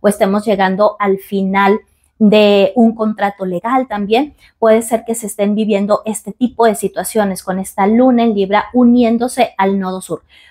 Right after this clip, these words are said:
Nodo sur es... Eh, el nodo sur en sí, eh, dependiendo de cualquier signo, nos está indicando el pasado, cierre de un ciclo, nos está indicando finales.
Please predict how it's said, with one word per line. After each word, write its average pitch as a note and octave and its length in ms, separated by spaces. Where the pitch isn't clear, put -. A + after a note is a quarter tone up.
Nodo D4 300
sur F4 440
es... A#3 580
Eh, G3+ 540
el B3+ 320
nodo D4+ 300
sur D#4 240
en D4 160
sí, G#3 480
eh, G3+ 220
dependiendo G3 540
de A3 180
cualquier F#3 380
signo, G3 480
nos A3 220
está A3 240
indicando G#3+ 1000
el G3+ 300
pasado, F#3 800
cierre A3+ 760
de F#3+ 160
un F#3 160
ciclo, G3+ 520
nos G3+ 180
está G3 240
indicando G3 840
finales. G3+ 960